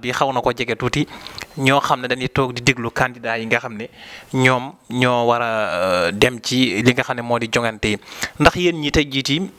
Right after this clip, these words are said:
lii nga wax ne yellut ci yéen ngeen taaj ñooñu, comme ni ko ñeneen di defee, ñu wax leen seen programme ba xam doy nañ leen wala doyu leen, ngeen mën leen a boole ak askan bi tey jii ba tey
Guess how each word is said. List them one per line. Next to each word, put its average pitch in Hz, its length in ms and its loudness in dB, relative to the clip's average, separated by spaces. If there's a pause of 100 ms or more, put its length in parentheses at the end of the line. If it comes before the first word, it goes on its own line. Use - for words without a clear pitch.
(140)
lii 139 180 6
nga 156 140 4
wax 147 120 0
ne 123 80 -10
yellut 143 380 -2
ci 135 120 -4
yéen 127 180 -2 (320)
ngeen 127 320 4
taaj 139 160 2 (120)
ñooñu, 120 300 -4 (160)
comme 120 180 4
ni 127 60 -2
ko 139 100 0
ñeneen 135 220 0
di 123 80 -4
defee, 127 300 0 (320)
ñu 135 80 0
wax 139 100 2
leen 139 140 -4
seen 139 160 -2
programme 131 480 0 (180)
ba 127 120 2
xam 151 200 -4
doy 156 160 0
nañ 156 140 -4
leen 170 140 2
wala 170 160 4
doyu 156 200 4
leen, 131 180 2 (340)
ngeen 131 180 4
mën 139 160 -4
leen 127 140 0
a - 20 -2
boole 120 240 2
ak - 100 -8
askan 123 320 -4
bi 120 100 -2
tey 127 200 -2
jii 135 160 -4 (320)
ba 131 140 6
tey 165 200 0